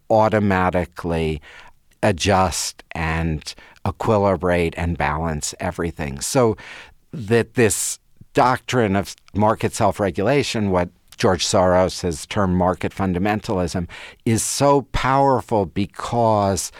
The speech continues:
it captures this profound individualism, this desire for people to be free of the constraints of society, to deny their, their interdependence, to believe that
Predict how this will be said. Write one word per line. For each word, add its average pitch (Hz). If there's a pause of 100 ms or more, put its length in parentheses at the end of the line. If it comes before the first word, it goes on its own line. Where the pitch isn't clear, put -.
(460)
it 117
captures 110 (520)
this - (460)
profound 120
individualism, 98
this - (440)
desire 104
for 101
people 87
to 90
be 87
free 104
of 95
the 87
constraints 90
of 80
society, 85
to -
deny 92
their, 80 (100)
their 87
interdependence, 80
to -
believe 87
that 87